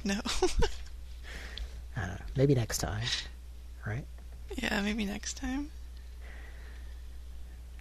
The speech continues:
Speaker 2: I, well,
Speaker 1: It's a
Speaker 2: he's a
Speaker 1: horrific
Speaker 2: very
Speaker 1: thought as well.
Speaker 2: <sighs> Oh, God. Yeah, that man should not have offspring.
Speaker 1: Ugh.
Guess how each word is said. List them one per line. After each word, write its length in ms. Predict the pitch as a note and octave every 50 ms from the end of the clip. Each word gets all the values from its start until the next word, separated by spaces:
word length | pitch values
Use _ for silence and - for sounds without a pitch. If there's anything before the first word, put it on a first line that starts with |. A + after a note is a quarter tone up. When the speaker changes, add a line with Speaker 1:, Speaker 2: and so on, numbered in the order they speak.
| - - -
Speaker 2:
I, 160 | G#2 G#2 - -
well, 320 | C3+ B2 A2+ A2+ A2 G2 - - - - - - - - - - - - - - - - - - - - - - - - - - - - - - - - - - -
Speaker 1:
It's 100 | - -
a 60 | -
Speaker 2:
he's 80 | - G#3
a 20 |
Speaker 1:
horrific 440 | G3+ - - G#3+ D3 C#3+ C#3 A#2+ G#2+ G#2+
Speaker 2:
very 120 | A#2 A#2
Speaker 1:
thought 320 | - - G#2 - G3 G3+ - - - - - - -
as 160 | G#3+ G#3 G3+
well. 340 | - - G3+ G3 G#3 A3+ B3 - - - - D3+
Speaker 2:
<sighs> 80 | D3 B2 - - - - - - - - - - B2
Oh, 140 | A2+ A2 -
God. 420 | - G2+ F#2+ G#2+ A2 F#2+ F2+ F#2+ - - - - - - - - - - - - - - - - - - - - - - - - - _ - _ _ - - - - - - - - _ _ - - _ - -
Yeah, 160 | G#2+ F#2+ A2
that 200 | A2+ A#2+ C3+ C#3+
man 320 | D3 C#3 C3 B2+ B2+ B2+ A#2+
should 220 | - - C3+ A2
not 240 | A2+ A#2 A#2 A2 -
have 160 | - A#2 G#2+
offspring. 720 | G#2+ G#2+ G#2+ G#2 - - - - F#2 E2+ F2 F#2 G2+ - - - - - - - - - - - - - - - - - - - - - - G#3
Speaker 1:
Ugh. 80 | G#3+